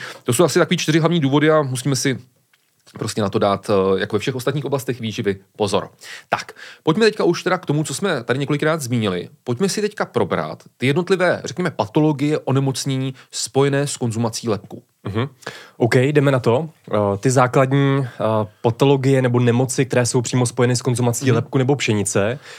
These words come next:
Speaker 2: jsou vlastně tři, jak jsem tady zmiňoval. A za prvé je to samozřejmě celiakie.
Speaker 1: Mhm.
Speaker 2: A celiakie je autoimunitní onemocnění na genetickém podkladě.
Speaker 1: Mhm.
Speaker 2: Většina těch lidí, ne všichni, mají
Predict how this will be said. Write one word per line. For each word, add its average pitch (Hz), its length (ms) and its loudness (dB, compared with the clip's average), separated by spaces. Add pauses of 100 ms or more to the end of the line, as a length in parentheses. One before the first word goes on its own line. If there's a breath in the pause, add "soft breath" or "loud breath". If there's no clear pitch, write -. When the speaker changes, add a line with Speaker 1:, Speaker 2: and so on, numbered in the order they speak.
(160 loud breath)
Speaker 2:
jsou 127 400 2
vlastně 117 220 0
tři, 107 220 2
jak 120 140 0
jsem 127 100 0
tady 131 120 2
zmiňoval. 135 540 2 (260 loud breath)
A 107 280 2
za 113 120 0
prvé 120 260 2
je 120 60 4
to 123 100 -2
samozřejmě 120 400 0
celiakie. 113 720 0
Speaker 1:
Mhm. 107 220 -6 (120)
Speaker 2:
A 92 260 0
celiakie 143 540 2
je 147 220 2
autoimunitní 135 720 0
onemocnění 143 680 0
na 110 220 2
genetickém 113 580 0
podkladě. 120 520 0
Speaker 1:
Mhm. 147 80 -2 (340 loud breath)
Speaker 2:
Většina 120 380 2
těch 135 200 -2
lidí, 135 400 0
ne 123 140 2
všichni, 113 540 -4 (320 loud breath)
mají 120 260 2